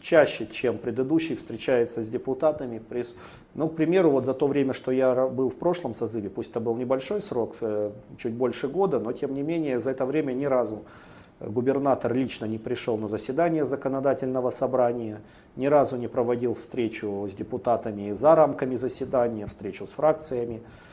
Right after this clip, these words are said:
Э, действующий губернатор это делает.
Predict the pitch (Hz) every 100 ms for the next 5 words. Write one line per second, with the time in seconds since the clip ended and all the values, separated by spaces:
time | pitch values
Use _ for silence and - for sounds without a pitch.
0 | - - - - 127 110 123 202 208 147
1 | - 123 131 131 143 170 156 135 139 123
2 | 113 92 92